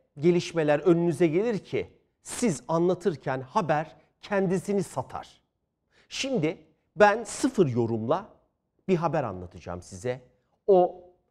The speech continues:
size kendisini çok yakından anlatacak. Hatta ekrana da versin Bülent. İşte o yazı.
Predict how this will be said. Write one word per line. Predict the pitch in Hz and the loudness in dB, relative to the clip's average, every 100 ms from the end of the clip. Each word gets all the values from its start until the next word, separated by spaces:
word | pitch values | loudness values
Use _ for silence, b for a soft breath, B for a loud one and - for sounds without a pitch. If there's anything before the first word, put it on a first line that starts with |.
| _ | _
size | - 160 143 | -8 -2 -2
kendisini | - 151 123 - 117 117 | 0 -4 -4 -8 -10 -4
çok | - 240 208 180 147 | 0 0 0 -4 -4
yakından | 147 135 139 127 127 | -4 -4 -4 -4 -4
anlatacak. | 120 107 90 - 92 - _ _ _ b b | -6 -8 -8 -12 -20 -20 _ _ _ b b
Hatta | 208 269 247 | 6 8 8
ekrana | 220 226 240 240 | 8 8 8 10
da | 190 | 8
versin | 139 - - 123 | 6 2 -4 -8
Bülent. | 107 90 82 - _ _ _ _ | -6 -6 -8 -14 _ _ _ _
İşte | - - 240 | -6 4 8
o | 240 | 8
yazı. | 190 135 98 73 | 6 2 -2 -10